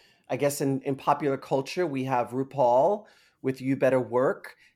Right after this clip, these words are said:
That's about it. Anytime you'd see a drag queen on television, it was, like, on one of these talk shows where they were trying to demean them,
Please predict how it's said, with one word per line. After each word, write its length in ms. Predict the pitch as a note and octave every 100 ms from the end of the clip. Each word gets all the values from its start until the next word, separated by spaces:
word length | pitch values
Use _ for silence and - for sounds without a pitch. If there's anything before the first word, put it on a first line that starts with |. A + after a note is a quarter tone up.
| _
That's 260 | D3+ G3+ A3
about 380 | F3+ F#3 E3 -
it. 320 | D3+ A2 - -
Anytime 400 | C#3 E3+ F3+ F3
you'd 140 | E3
see 100 | E3+
a 60 | D3+
drag 280 | C#3+ C3+ C3+
queen 160 | C#3+
on 100 | A#2+
television, 600 | B2 E3 D#3+ F#3 F3 F#3+
it 160 | F3 -
was, 240 | B2+ A#2+
like, 280 | B2+ A#2+ - _ _ _ -
on 160 | C3 C3
one 100 | B2+
of 60 |
these 160 | B2 B2
talk 260 | - D3 D#3
shows 400 | F3 D#3+ D#3+ C3
where 100 | A#2
they 60 |
were 80 | A2+
trying 320 | - C3+ B2
to 100 | B2+
demean 540 | - A2+ A#2+ E3 F3 E3+
them, 440 | D#3+ D#3+ D#3+